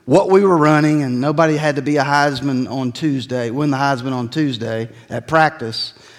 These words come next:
And so I assumed that the defensive end would play soft. Well, I did my little number. I came down the line.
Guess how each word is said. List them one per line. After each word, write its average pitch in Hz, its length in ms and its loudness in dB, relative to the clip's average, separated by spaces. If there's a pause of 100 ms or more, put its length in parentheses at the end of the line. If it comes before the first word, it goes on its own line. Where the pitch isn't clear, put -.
(160)
And 156 160 4
so 233 500 4
I 220 380 6
assumed 214 960 2 (680)
that 175 200 4
the 180 80 -2
defensive 185 560 2
end 220 320 0
would 180 160 -2
play 170 240 2
soft. - 520 -4 (1900)
Well, 160 340 2 (520)
I 123 120 -6
did 143 220 -2
my 151 140 2
little 156 260 0
number. 160 420 -2
I 110 100 -8
came 143 280 -4
down 151 260 0
the 131 100 -4
line. 165 500 -4